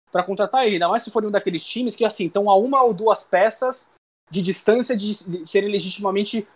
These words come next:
contenders pelo título da World Series. Então fica complicado. A gente viu o que aconteceu com o Arenado nos Rockies. O Arenado assinou uma extensão de oito anos com o Colorado, é, com o Colorado dando a promessa, entre aspas,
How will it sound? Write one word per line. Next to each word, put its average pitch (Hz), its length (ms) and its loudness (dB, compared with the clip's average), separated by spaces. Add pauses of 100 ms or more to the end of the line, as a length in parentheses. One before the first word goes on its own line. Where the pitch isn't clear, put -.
(120)
contenders 208 560 4
pelo 220 240 2
título 233 260 0
da 226 80 6
World 226 220 6
Series. 139 500 -2 (340)
Então 170 300 4
fica 202 180 -4
complicado. 214 420 4
A - 20 -2
gente 160 180 -6
viu 180 80 2
o 214 40 0
que 214 40 4
aconteceu 214 300 2
com 233 100 2
o - 20 8
Arenado 208 480 4
nos 254 160 -10
Rockies. 208 460 -2 (220)
O 170 100 0
Arenado 180 300 -2
assinou 190 240 -8
uma 214 40 -4
extensão 196 400 -8
de 165 120 -6
oito 240 240 0
anos 196 120 0
com 185 100 -12
o 175 40 -10
Colorado, 160 580 4 (520)
é, 151 260 2 (100)
com 202 160 -2
o 240 60 -6
Colorado 202 680 4
dando 190 360 -4
a 185 60 2
promessa, 185 760 -2
entre 143 200 -8
aspas, 170 480 -4